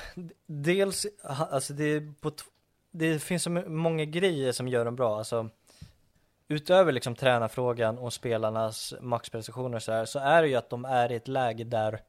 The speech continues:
de är så in i ett helvetes taggade på att bara avsluta med f-, alltså, vinster nu. Men de har ingen press heller. Alltså, de behöver ju egentligen inte vinna de här matcherna. Alltså, så att de kan ju liksom en,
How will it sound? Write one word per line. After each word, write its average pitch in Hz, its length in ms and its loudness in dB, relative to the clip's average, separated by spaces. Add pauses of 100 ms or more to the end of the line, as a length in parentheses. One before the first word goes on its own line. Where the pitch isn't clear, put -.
(960)
de 143 260 0
är 175 220 10
så 139 400 0 (360)
in 165 200 -2
i 151 40 2
ett 139 100 -4
helvetes 151 840 -2
taggade 117 560 0 (300)
på 117 240 -4
att 117 460 -4
bara 113 180 6
avsluta 117 560 -2
med 110 400 -4
f-, - 320 -20
alltså, 123 220 -2
vinster 120 400 -4
nu. 107 220 -6 (760)
Men 147 120 -2
de 156 120 4
har 170 60 2
ingen 160 200 2
press - 400 0
heller. 104 320 -8
Alltså, 135 220 0
de 165 180 4
behöver 170 460 4
ju 131 100 -2
egentligen 120 420 -4
inte 107 380 -4 (720)
vinna 127 360 0
de 113 120 2
här 107 60 0
matcherna. 113 500 -2 (300)
Alltså, 131 220 -2
så 131 100 -6
att 131 60 -8
de 139 140 -2
kan 147 140 -2
ju 143 80 0
liksom 143 260 -4
en, 143 80 -4